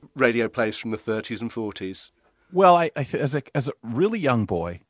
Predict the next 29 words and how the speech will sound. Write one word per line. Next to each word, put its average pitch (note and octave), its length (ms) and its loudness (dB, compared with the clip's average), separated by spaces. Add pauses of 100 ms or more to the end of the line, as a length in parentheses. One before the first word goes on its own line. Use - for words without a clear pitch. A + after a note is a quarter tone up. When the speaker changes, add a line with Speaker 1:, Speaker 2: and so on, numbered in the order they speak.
(100)
Speaker 2:
I A#2+ 40 0
remember B2 280 2
going B2+ 180 2
on B2 140 2
camping A#2 420 -2
trips - 320 -2
or G2+ 60 -4
going A2+ 640 0
to, - 200 -4
to A2 140 -4
bed A#2 200 2
at - 80 0
night, G#2+ 180 0
and A2 60 0
my G#2 120 2
father G#2+ 420 6
would A2 140 0
come G#2+ 200 0
in G#2+ 140 2
and G2+ 160 0
read G2+ 260 -2
Brothers G#2 400 2
Grimm G#2 380 2
to A2 140 0
me G#2 160 -2
stuff, G#2+ 340 0
but G#2 160 2
pri-, A2 220 2
particularly A#2 720 0